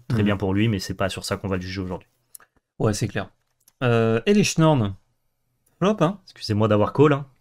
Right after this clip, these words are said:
Speaker 2: Flop, flop,
Speaker 1: Bah ouais,
Speaker 2: malheureusement.
Speaker 1: gros flop même, hein.
Speaker 2: Gros, gros flop. Après, pour le coup, c'est comme Polukranos, hein, le blanc, euh, on le joue... Euh,
Speaker 1: Bah, c-, alors,
Speaker 2: en fait, il y a mono
Speaker 1: ah,
Speaker 2: blanc, euh, classique
Speaker 1: ouais.
Speaker 2: qui ne l'accueillait pas, on avait dit.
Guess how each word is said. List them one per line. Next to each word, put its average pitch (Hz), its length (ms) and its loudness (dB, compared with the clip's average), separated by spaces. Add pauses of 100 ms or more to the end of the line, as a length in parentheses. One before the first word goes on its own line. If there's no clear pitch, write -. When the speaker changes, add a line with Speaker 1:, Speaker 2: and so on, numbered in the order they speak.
(880)
Speaker 2:
Flop, 147 160 2
flop, 139 240 0
Speaker 1:
Bah 117 140 -4 (120)
ouais, 90 180 0
Speaker 2:
malheureusement. 110 500 4
Speaker 1:
gros 101 260 0
flop 120 240 0
même, 95 180 -6
hein. 110 80 -12 (480)
Speaker 2:
Gros, 123 160 -4
gros 120 140 -2
flop. 139 200 -4
Après, - 260 -2
pour 143 120 0
le 131 80 2
coup, 170 160 -2
c'est 131 180 0
comme 147 220 4
Polukranos, 139 540 0
hein, 127 80 2
le 123 100 2
blanc, 131 300 2
euh, 107 180 0
on 104 140 0
le 101 100 2
joue... 104 320 -2
Euh, 98 340 -4 (540)
Speaker 1:
Bah, 127 80 4
c-, - 360 0
alors, 127 160 4
Speaker 2:
en - 40 -6
fait, 131 160 2
il - 40 2
y 127 40 6
a 113 60 4
mono 127 320 6
Speaker 1:
ah, 143 60 6
Speaker 2:
blanc, 151 240 8
euh, 117 160 6
classique 156 420 2
Speaker 1:
ouais. 151 300 6
Speaker 2:
qui 135 100 4
ne 123 80 6
l'accueillait 123 320 4
pas, 156 260 2
on 113 120 0
avait 107 160 4
dit. 160 200 -4